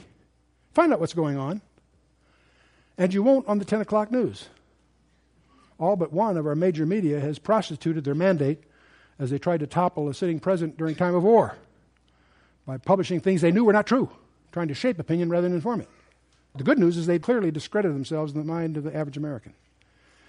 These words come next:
The good news is, aside from the major media, you've got all kinds of news services, WorldNet Daily and others on the internet. You've got t-,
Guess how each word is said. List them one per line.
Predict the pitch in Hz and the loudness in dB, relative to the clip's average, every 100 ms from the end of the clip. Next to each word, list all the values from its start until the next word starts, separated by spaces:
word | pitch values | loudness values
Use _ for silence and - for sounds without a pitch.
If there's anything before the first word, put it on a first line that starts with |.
| _ _ _ _ _ | _ _ _ _ _
The | 127 | 0
good | 196 330 | 4 6
news | 190 180 | 6 6
is, | 185 185 160 | 4 2 -2
aside | 143 - 175 143 | -6 0 2 2
from | 147 | 2
the | 139 | 0
major | 156 127 | 0 0
media, | 220 202 | 0 0
you've | 147 131 | 0 0
got | 131 120 - - _ - | -4 -4 -14 -20 _ 0
all | 247 247 | 2 2
kinds | - - 240 226 147 | -2 -4 -2 0 -2
of | |
news | 170 196 | -4 -4
services, | 151 117 110 | -6 -8 -10
WorldNet | 120 185 190 190 | -4 -4 -2 -2
Daily | 156 180 175 | 0 0 0
and | 160 | 0
others | 175 151 | -2 -2
on | 151 | -2
the | 143 | 0
internet. | 185 202 202 _ - - | 0 0 -4 _ -20 -10
You've | 156 135 | -4 -2
got | 147 | -2
t-, | 123 | -6